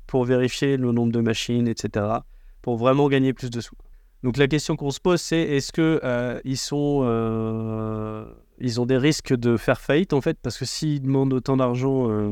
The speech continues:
euh, soit c'est que les actionnaires veulent plus de sous, soit c'est qu'ils ont, ils ont un petit souci de finance,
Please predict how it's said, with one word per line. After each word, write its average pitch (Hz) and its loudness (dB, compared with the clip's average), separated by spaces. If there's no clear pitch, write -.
euh, 101 0
soit 143 0
c'est 131 0
que - -6
les 117 2
actionnaires 120 2
veulent 107 0
plus 107 -6
de 107 -4
sous, 151 -2
soit 131 4
c'est 120 2
qu'ils 113 2
ont, 110 2
ils 110 -2
ont 113 2
un 107 4
petit - -6
souci - -6
de - -12
finance, 135 0